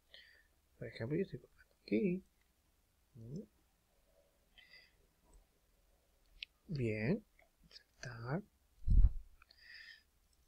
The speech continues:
Ujú. Está quedando bonito. Bueno. Una frase que se coloca usualmente es el, em, el sexo con el que llegó el bebito.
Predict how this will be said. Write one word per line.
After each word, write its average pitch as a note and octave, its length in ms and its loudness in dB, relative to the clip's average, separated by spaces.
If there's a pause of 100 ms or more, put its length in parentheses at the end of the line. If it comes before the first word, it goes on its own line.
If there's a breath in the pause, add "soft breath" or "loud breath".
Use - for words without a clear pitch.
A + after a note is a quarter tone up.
(580)
Ujú. B2 960 -14 (1700)
Está - 160 -20
quedando A2+ 220 -6
bonito. A2+ 420 -16
Bueno. A#2 220 -14 (640 loud breath)
Una G3 160 8
frase F3 240 10
que E3 80 6
se D3 120 6
coloca C3+ 280 8
usualmente B2 760 4
es B2+ 460 2 (920)
el, A2 380 -2 (1160)
em, G#2+ 340 -4 (260)
el A#2 140 -8
sexo C#3 280 0
con C3+ 140 0
el A2 60 -4
que G#2+ 100 -8
llegó G#2 200 -4
el G#2 60 -8
bebito. G2+ 360 -12